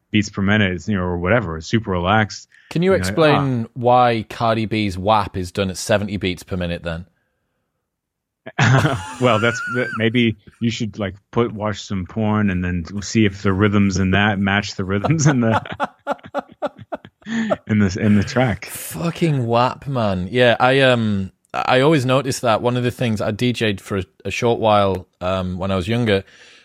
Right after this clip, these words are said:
Speaker 2: and even now I can tell the difference between a D J who's playing at sort of one twenty-five, one twenty-six, and one twenty-eight, one twenty-nine. Uh, one twenty-eight
Speaker 1: Mm.
Speaker 2: being sort of the classic, I guess, dance rhythm,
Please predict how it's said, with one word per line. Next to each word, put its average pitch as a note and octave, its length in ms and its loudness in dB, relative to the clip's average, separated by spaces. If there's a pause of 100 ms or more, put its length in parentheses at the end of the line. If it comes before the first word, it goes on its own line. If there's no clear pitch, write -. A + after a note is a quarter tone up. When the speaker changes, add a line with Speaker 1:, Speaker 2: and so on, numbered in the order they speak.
(140)
Speaker 2:
and G#2 580 0
even C3 380 2
now G#2+ 560 2 (120)
I G#2 140 2
can G#2 400 -2
tell A#2 320 2
the G#2+ 80 0
difference A2 420 -2
between G2+ 320 -2
a G2+ 60 -2
D G#2+ 160 0
J G2 220 0
who's G2 120 -2
playing G2+ 380 -2
at F#2+ 100 -4
sort G2 220 -4
of F#2+ 100 -6
one G#2 220 2
twenty-five, G2+ 840 0
one G2+ 140 0
twenty-six, G#2 640 -4
and G2+ 100 0
one G2+ 180 2
twenty-eight, G2 540 0
one F#2+ 160 -2
twenty-nine. F#2+ 640 -2 (480)
Uh, G2 160 2
one A2 160 2
twenty-eight G#2 420 2
Speaker 1:
Mm. - 20 -4
Speaker 2:
being G2 260 0
sort - 220 -4
of - 80 -8
the F#2+ 100 -8 (220)
classic, G2 640 -2
I F#2 100 0
guess, F2+ 320 -2 (240)
dance - 640 -4 (380)
rhythm, F#2+ 600 0